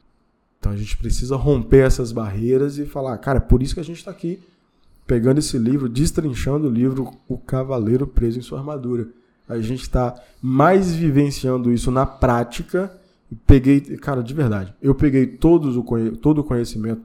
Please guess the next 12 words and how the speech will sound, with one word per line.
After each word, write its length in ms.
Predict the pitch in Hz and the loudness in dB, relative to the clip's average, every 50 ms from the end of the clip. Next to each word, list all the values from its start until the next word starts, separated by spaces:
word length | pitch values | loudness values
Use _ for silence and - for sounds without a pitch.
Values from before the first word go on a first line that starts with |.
| _ _ _ _ | _ _ _ _
do 160 | - 127 123 117 | -10 -8 -6 -4
Cavaleiro 580 | - 123 117 113 110 104 113 131 139 139 - 190 | -4 -4 -4 -4 -4 -2 0 0 0 0 0 -2
e 40 | |
eu 80 | 147 139 | -4 -4
tô 140 | 139 - 151 | -4 -6 -8
trazendo 320 | - 151 139 120 123 135 | -6 -6 -6 -6 -6 -8
pra 100 | 131 143 | -8 -8
minha 160 | 139 147 151 | -8 -6 -8
vida. 280 | 131 107 107 113 110 104 - _ _ _ _ _ _ _ - | -8 -6 -8 -8 -8 -10 -12 _ _ _ _ _ _ _ 2
Todo, 380 | - 151 147 123 110 101 90 - - | 4 6 6 6 2 -4 -6 -8 -8
sem 160 | - - 123 | -4 -2 -2
exceção. 420 | 127 120 120 123 113 - - 117 | 0 0 -2 -2 -4 -6 -8 -8